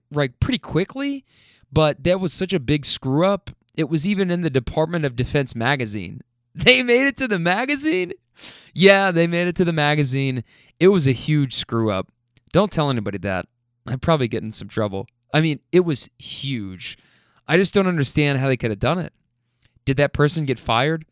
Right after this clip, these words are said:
Oh, God, no. He's such a dipshit. And the other person that was with them, the one I had to deal with, he's such a cryptic guy. They're so arrogant. They're young, arrogant. They think they know everything.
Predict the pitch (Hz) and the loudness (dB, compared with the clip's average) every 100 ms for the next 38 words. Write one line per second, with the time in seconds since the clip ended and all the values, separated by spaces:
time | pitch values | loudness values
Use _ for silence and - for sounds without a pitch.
0 | _ _ 226 165 139 156 151 113 98 85 | _ _ 0 0 0 -2 -4 -6 -10 -10
1 | - _ _ - 240 - - 113 101 113 | -16 _ _ -4 -2 -2 -4 -6 -6 -6
2 | 104 - 120 113 _ _ _ _ _ _ | -4 -4 -4 -4 _ _ _ _ _ _
3 | 170 185 220 247 233 208 208 190 143 135 | 2 2 2 2 2 0 0 0 0 2
4 | 254 - 165 135 - _ _ _ _ - | 0 0 -2 -4 -14 _ _ _ _ 2
5 | 170 185 226 220 226 175 139 139 135 131 | 2 4 0 0 0 0 0 2 2 2
6 | 127 - _ - 185 - 240 - 226 - | 0 -2 _ -4 -2 0 0 2 2 0
7 | - 175 180 208 170 - 107 117 135 156 | -2 -2 -2 -4 -6 -8 -6 -2 -2 -2
8 | 156 _ _ - 185 - 233 208 - 123 | -6 _ _ -6 -4 -2 0 0 0 2
9 | 143 147 143 151 160 - _ _ - 147 | 2 2 0 -4 -6 -18 _ _ -4 -2
10 | 123 127 160 165 165 175 160 _ _ - | 0 0 0 0 -2 -4 -8 _ _ -6
11 | 156 160 160 156 160 160 - - _ _ | 0 2 0 0 -4 -4 -10 -20 _ _
12 | - 160 - 190 170 135 131 143 160 156 | -2 0 2 0 0 -2 0 2 2 2
13 | 165 - 170 170 165 | -2 -2 -2 -4 -8